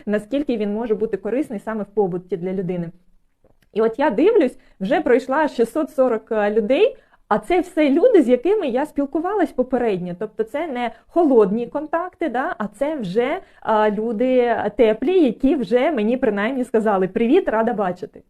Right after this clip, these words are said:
І от для того, щоб вийти з цієї, е, з цієї пастки стереотипів, а, то, а, будь-яку пропозицію, яку вам, а, вносять, да,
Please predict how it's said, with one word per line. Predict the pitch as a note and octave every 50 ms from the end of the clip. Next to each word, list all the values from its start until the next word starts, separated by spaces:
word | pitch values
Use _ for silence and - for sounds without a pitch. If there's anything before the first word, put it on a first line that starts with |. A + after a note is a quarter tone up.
| _ _ _
І | - A#3+
от | B3
для | A#3 A#3+ D#4
того, | - - A4+ G4 D#4
щоб | - C#4 A#3+
вийти | A#3 D4+ D#4 - A#3+
з | A#3 -
цієї, | - B3+ B3 - -
е, | A3+ G#3+ A#3
з | A#3 -
цієї | - C4+ B3 C#4+ D#4+ D4+
пастки | A3 - - A#3+ A3+ B3 - _ - A#3
стереотипів, | A#3 - - B3 B3+ A3+ A3+ A3 - - G4 - - D#4 B3+ F#3+ - - - _ _ -
а, | - - A3 A3 A3
то, | G#3+ A3 - D4+ D#4+ F#4+ G4 F#4+ D#4+ -
а, | - C4 B3+ B3+ B3+ B3 B3
будь-яку | A3+ G3 A#3+ F4 D4+ D#4 - - C#4+
пропозицію, | - - B3+ - C#4 C4 D#4+ - - - - A#3 A3+
яку | A3+ A#3 A#3 A#3+ - C#4 C4 B3 A#3 A3 G#3+
вам, | G3+ G3+ A#3+ A3 G3+ G3 G3
а, | G3 G3 G3 G3 G3 G3 F#3+ F#3+ F#3+ F#3+ F#3 F#3
вносять, | F#3+ G3 A#3+ E4+ C5 C#5+ - - A3+ F3+
да, | F3+ A3 C#4